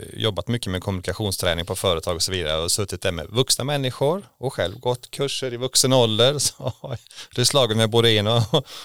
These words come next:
och en annan gång liksom det här att, eh, varför börjar vi inte redan i grundskolan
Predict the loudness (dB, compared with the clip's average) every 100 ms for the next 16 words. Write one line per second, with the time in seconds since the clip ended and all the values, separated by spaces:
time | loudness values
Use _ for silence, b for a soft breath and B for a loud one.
0 | B 0 4 4 6 4 4 0 0 0
1 | 2 4 2 0 -2 -4 -2 -2 -2 -6
2 | -10 -14 B B B -8 -2 -2 -2 -4
3 | -4 -4 -4 -6 -6 -6 -6 -4 -2 -2
4 | -2 -4 -4 -6